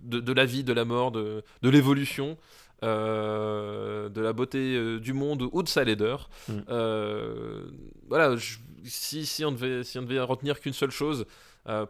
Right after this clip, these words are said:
Speaker 1: pour moi, c'est, c'est l'un des films qui a l'une des scènes de mort les plus émouvantes de toute l'histoire du cinéma, et vraiment, je pèse mes mots,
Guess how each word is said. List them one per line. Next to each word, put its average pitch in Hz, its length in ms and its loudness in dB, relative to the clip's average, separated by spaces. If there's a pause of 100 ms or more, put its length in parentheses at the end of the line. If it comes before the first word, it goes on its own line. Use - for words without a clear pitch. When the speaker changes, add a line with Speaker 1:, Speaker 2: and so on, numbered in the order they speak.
Speaker 1:
pour 127 120 -2
moi, 151 180 4
c'est, 113 440 -6
c'est 120 220 -6
l'un 120 120 -2
des 127 120 -4
films 151 240 -4
qui - 120 -8
a 113 60 0
l'une 110 480 -8
des 117 100 -4
scènes 131 320 -2
de 127 100 4
mort 131 200 4
les 123 100 2
plus 117 260 -2
émouvantes 143 440 2
de 110 80 -2
toute - 320 -8
l'histoire 131 260 -2
du 120 120 -4
cinéma, 117 340 -2
et 117 40 0
vraiment, 110 320 -2
je - 100 -10
pèse 117 180 -4
mes 110 100 0
mots, 117 200 -4